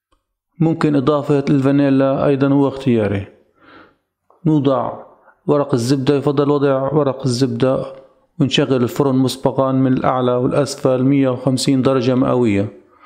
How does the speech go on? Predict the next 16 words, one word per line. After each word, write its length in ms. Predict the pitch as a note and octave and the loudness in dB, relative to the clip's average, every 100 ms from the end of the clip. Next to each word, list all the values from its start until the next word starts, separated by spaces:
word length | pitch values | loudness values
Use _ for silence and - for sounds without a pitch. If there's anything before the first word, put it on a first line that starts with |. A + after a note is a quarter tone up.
| - _ | -20 _
نوضعها 360 | B2+ B2 C#3 A#2 | -2 0 0 -2
على 220 | A2+ A#2 | 0 0
الرف 280 | A#2 C3 - | 0 -2 -2
الأوسط، 720 | - C#3+ C3+ - D3+ D#3+ - - - - | -2 0 -2 0 -2 -2 -8 -18 -20 -10
تقريبًا 320 | D#3 - C#3+ | -4 0 0
بتاخد 300 | C3+ D3 C3+ | 0 -2 -2
من 140 | B2 C3+ | 0 0
عشرين 640 | B2+ - D#3+ E3+ E3+ E3+ - - - | 0 -2 0 0 -2 -4 -14 -12 -6
لخمسة 380 | E3 D#3+ D3 | -2 -2 0
وعشرين 420 | C#3+ C#3 C#3 D#3 D3 | -2 -2 -2 0 2
دقيقة، 800 | C#3+ D3+ C#3+ D3 C#3+ C#3+ C#3+ - | 2 0 0 0 0 -2 -6 -2
يجب 320 | D3 C3+ C3+ | 0 2 0
مراقبتها 680 | C3 B2+ C#3 C3+ C3+ B2+ B2+ | 0 0 0 0 -2 -4 -4
حسب 360 | - C#3 B2+ | -4 -4 0
نوع 180 | C3+ B2+ | 0 0
الفرن. 420 | B2 - G2+ F#2+ | -2 -4 -4 -6